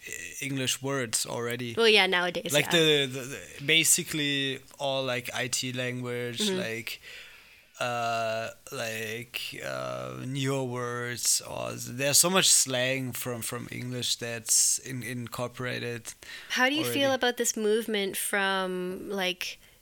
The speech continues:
Speaker 2: f-, pure German to this kind of German-English hybrid of a language? Because I know that there's some people who don't like this, that German is becoming more anglicized.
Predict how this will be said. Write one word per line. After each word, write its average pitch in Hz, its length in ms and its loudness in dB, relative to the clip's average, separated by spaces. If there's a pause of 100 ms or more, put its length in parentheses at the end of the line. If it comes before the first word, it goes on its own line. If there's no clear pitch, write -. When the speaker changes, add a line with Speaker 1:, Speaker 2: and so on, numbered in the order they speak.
(440)
Speaker 2:
f-, - 140 -12 (240)
pure 214 380 6
German 185 720 2 (100)
to 190 440 2
this 185 220 0
kind 185 320 0
of 180 360 0
German-English 185 1120 0
hybrid 175 520 -2
of 180 140 -6
a 190 40 -6
language? 180 680 -4 (1400)
Because 277 220 2
I 285 100 8
know 302 140 6
that 277 160 8
there's 254 220 6
some 247 160 4
people 226 220 0
who 214 100 2
don't 190 220 0
like 175 200 -4
this, - 440 -4 (200)
that 180 220 2 (300)
German 190 300 2
is 190 100 -2
becoming 180 480 0
more 175 380 -2
anglicized. 175 840 -2